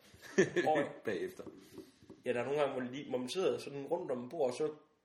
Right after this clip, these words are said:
Speaker 1: man sidder hele tiden, man hører ikke efter, hvad de andre de
Speaker 2: Nej,
Speaker 1: sidder
Speaker 2: nej,
Speaker 1: og siger,
Speaker 2: nej, nej,
Speaker 1: man,
Speaker 2: nej.
Speaker 1: man venter på, uh.
Speaker 2: Det er ligesom, det er ligesom,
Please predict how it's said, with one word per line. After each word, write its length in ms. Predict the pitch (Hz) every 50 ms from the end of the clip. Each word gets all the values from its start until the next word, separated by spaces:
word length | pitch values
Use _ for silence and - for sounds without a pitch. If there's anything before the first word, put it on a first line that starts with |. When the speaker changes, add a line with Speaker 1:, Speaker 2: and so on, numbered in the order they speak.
| _ _ _ -
Speaker 1:
man 140 | 147 143
sidder 220 | - 185 196 170 151
hele 160 | 180 185 185 - 165
tiden, 120 | 147 127
man 120 | 127 123
hører 180 | 127 151 151 165
ikke 160 | 190 180 196
efter, 220 | 214 202 - - 127
hvad 120 | 123 107
de 80 | 123 120
andre 160 | 131 143 151
de 60 | 143
Speaker 2:
Nej, 80 | 143 135 -
Speaker 1:
sidder 140 | 190 160 147
Speaker 2:
nej, 60 | 143
Speaker 1:
og 60 | 147
siger, 160 | 160 165 160
Speaker 2:
nej, 140 | 151 156 143
nej, 80 | 123 120
Speaker 1:
man, 100 | 113 135
Speaker 2:
nej. 100 | 147 143
Speaker 1:
man 60 | 135 143
venter 300 | 160 175 208 196 170 -
på, 200 | 160 139 - - - - -
uh. 140 | 233 220 - - - - - - - - - - - - - - - - -
Speaker 2:
Det 80 | - 139
er 40 | 151
ligesom, 200 | 180 180 226 220
det 120 | - - 180
er 40 | 175
ligesom, 240 | 190 190 202 208